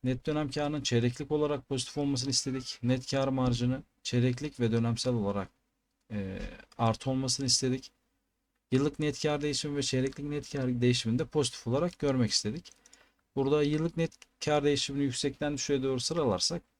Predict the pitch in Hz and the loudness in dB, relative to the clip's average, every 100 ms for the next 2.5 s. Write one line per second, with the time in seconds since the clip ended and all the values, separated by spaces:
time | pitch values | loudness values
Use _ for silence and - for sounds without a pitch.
0 | _ 135 - 131 143 - 143 120 101 104 | _ -6 -4 -6 -4 -2 -2 -2 -4 -4
1 | 90 90 - - 165 180 143 - - 147 | -4 -4 -4 -4 -4 -2 -4 -4 -4 -2
2 | - - 117 98 127 | -2 -2 0 0 -4